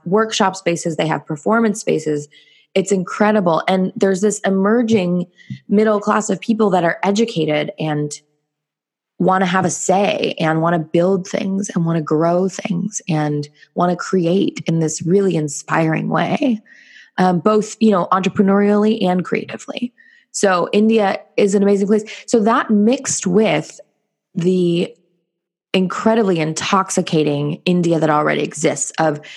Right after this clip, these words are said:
the food flavors and the colors and the textiles. I mean, I'm in love with, um, block printed textiles. I ended up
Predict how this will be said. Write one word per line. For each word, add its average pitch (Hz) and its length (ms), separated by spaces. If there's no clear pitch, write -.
the 160 100
food 220 480
flavors - 720
and 156 180
the 151 60
colors 202 840
and 156 200
the 156 160
textiles. - 920
I 175 60
mean, 175 160
I'm 175 120
in 180 80
love 180 640
with, - 220
um, 170 280
block 170 500
printed 180 440
textiles. 170 640
I 165 80
ended 175 200
up 165 160